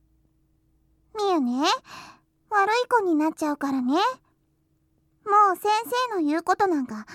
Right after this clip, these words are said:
絶対に聞かないんだからね。<laughs> ほら、先生。みゆってば悪い子、悪い子。いたずらばっかして先生を困らせる悪い子、悪い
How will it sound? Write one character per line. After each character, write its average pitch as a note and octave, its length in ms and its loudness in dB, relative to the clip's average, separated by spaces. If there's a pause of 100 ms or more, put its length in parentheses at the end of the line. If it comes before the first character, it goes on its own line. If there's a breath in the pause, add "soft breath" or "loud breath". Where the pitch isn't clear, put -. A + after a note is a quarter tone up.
(380 loud breath)
絶 B4+ 260 0 (120)
対 C5 200 6
に B4+ 180 -6
聞 - 140 -16
か C#5+ 140 0
な C#5 140 4
い C#5 80 -2
ん B4+ 40 -6
だ B4+ 80 2
か F4+ 120 -6
ら C4+ 120 -2
ね。 D4+ 120 -2 (720)
<laughs> - 1800 -4
ほ - 60 -10 (380)
ら、 A#3+ 120 -10 (440)
先 D#4+ 280 0
生。 - 140 -8 (1080)
み G4 220 0
ゆ D#4+ 60 -2
っ D4+ 40 -8
て - 220 -8
ば C4 160 -4
悪 C4+ 300 -2
い A4 120 -4
子、 G4+ 160 -4
悪 E4+ 180 0
い G#4 40 4 (1300 loud breath)
子。 A4+ 60 0
い G#4 60 -2
た F#4 160 -2
ず F#4+ 100 -4
ら F#4+ 140 0
ば G#4 160 -2
っ A4 40 -4
か F4+ 180 -6
し - 120 -12
て D4 240 -4
先 D#4+ 280 0
生 F4 280 -2
を C#4+ 60 -6
困 D#4+ 320 -2
ら E4+ 140 0
せ F4+ 140 -2
る D4 140 -4
悪 D#4+ 280 0
い G4 100 -4
子、 E4 100 -12
悪 C#4+ 200 -4
い F#4 80 2